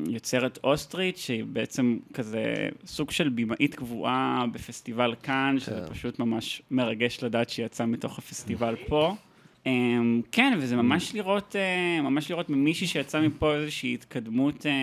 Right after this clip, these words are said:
Speaker 1: מטאורית כזאת, שאנחנו יכולים לראות גם על... על עוד סטודנטים שיצאו והפכו להיות הבימאים שכולנו חולמים להיות.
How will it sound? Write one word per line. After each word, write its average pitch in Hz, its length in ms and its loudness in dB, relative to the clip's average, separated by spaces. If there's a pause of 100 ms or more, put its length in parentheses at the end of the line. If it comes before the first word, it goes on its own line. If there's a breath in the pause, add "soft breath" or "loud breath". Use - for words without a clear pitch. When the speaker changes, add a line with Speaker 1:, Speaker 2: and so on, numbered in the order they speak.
(200)
Speaker 1:
מטאורית 131 600 0
כזאת, 127 280 -2
שאנחנו 117 220 -8
יכולים 120 260 -2
לראות 123 200 0
גם 127 200 2
על... 113 140 -2 (520 loud breath)
על 123 120 4
עוד 147 120 4
סטודנטים 139 520 2
שיצאו 123 440 0
והפכו 120 320 -2
להיות 120 220 2
הבימאים 117 420 0
שכולנו 117 640 0
חולמים 117 520 0
להיות. 117 580 -2